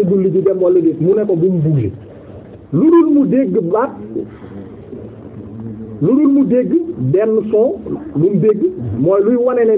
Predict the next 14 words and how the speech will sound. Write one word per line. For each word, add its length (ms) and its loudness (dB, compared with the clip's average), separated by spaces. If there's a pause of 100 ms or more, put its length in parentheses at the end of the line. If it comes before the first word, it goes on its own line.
njàppam 460 -2
toj 220 2
na, 80 -4 (600)
wala 400 2
mu, 120 2 (120)
mu, 160 0 (120)
mu 120 2 (480)
xeeñ 280 2
ci 60 -4
loo 180 2
xamante 400 0
ni 120 2
mooy 320 4
tax, 120 0